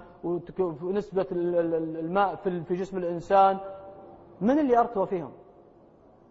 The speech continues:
من اللي أرتوى فيهم يا جماعة؟ هذا بالضبط حالنا مع القرآن، إن إحنا نسمع عن القرآن لكن طيب ليش، ليش اللي ذاق طعم القرآن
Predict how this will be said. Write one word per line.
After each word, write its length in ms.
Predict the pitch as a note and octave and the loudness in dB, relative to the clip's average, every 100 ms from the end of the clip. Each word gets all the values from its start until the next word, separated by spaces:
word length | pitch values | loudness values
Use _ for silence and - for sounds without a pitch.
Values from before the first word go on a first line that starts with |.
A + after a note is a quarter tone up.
| _ - - _ _ _ _ _ _ _ _ _ | _ -20 -20 _ _ _ _ _ _ _ _ _
من 60 | G#3 | 0
اللي 180 | C4+ C#4 | 2 2
أرتوى 220 | C4+ A3+ | 2 0
فيهم 200 | B3 F#3+ | 0 -2
يا 60 | |
جماعة؟ 320 | F#3 G3 D#3 B2+ - - - _ _ _ _ _ _ _ | -4 -6 -8 -10 -20 -20 -20 _ _ _ _ _ _ _
هذا 300 | E3 C#4+ D4+ | 6 8 8
بالضبط 340 | C#4 A#3+ D4 - | 6 8 6 8
حالنا 320 | C#4 C#4 B3 | 6 8 8
مع 160 | B3+ | 4
القرآن، 540 | A#3+ A#3 A#3 B3+ B3+ F#3+ G3 | 4 4 4 4 4 0 -4
إن 60 | |
إحنا 160 | G3+ A#3+ | -4 0
نسمع 380 | D4 D4+ C4+ A#3+ | 0 0 0 0
عن 200 | G#3 A3+ | 0 -2
القرآن 480 | G#3+ G#3+ A#3 C#4 | -2 -2 0 0
لكن 340 | A#3 A#3 B3 A#3+ - - - | 2 2 0 -2 -6 -18 2
طيب 260 | C4 C#4 A#3 | 4 4 2
ليش، 300 | F4 F#4+ - - - | 2 2 -4 -10 2
ليش 380 | C#4+ D#4+ C#4+ - - - - - _ - | 4 4 0 -10 -20 -20 -20 -20 _ 0
اللي 540 | A3 A3 A3 A3 G#3+ - | 2 2 2 2 0 -4
ذاق 440 | E3 A#3 D4 C4+ - | -2 2 4 2 2
طعم 220 | A3+ A3+ | 0 0
القرآن 720 | G#3 G#3+ G#3+ A3 A#3+ C4+ D4 | -2 -2 -2 -2 -2 0 -4